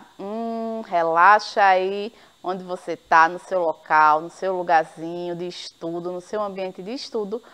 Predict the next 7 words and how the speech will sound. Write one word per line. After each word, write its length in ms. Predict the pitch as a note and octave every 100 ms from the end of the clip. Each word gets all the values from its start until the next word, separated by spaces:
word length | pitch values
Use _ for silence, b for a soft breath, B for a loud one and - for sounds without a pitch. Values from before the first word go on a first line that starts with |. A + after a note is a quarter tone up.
| b b _
pois 180 | - F#3
nós 180 | G3+ F#3+
vamos 360 | G3 G3 G3 G#3
agora 640 | A3 G3 F3 F3 F3+ G#3 b b b _ _ _
fazer 320 | B3 A#3+ A#3+
uma 120 | A#3+
leitura. 720 | B3+ D4+ - F#3 F3 E3 G3